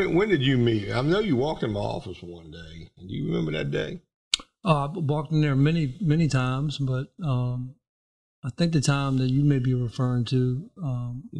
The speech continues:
Speaker 1: We hired you.
Speaker 2: Yeah.
Speaker 1: But, but you, you were, you were living at home then, or where were you living then?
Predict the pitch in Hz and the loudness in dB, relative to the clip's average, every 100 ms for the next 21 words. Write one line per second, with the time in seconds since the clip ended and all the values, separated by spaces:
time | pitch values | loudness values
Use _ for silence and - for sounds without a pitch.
0 | 107 101 95 120 117 95 82 76 - 165 | 2 4 6 2 0 -4 -6 -6 -4 2
1 | 147 135 127 127 139 156 147 196 180 139 | 4 4 6 6 6 4 4 6 6 6
2 | 165 196 151 123 113 101 123 175 135 147 | 6 6 6 4 0 2 4 6 6 4
3 | 127 107 104 139 151 143 151 151 151 135 | 4 2 0 0 0 0 0 0 -2 -2
4 | 101 95 90 - 110 - 233 151 107 98 | -4 -6 -10 -14 -8 -4 -2 0 -2 -2
5 | 82 139 - | -8 -12 -4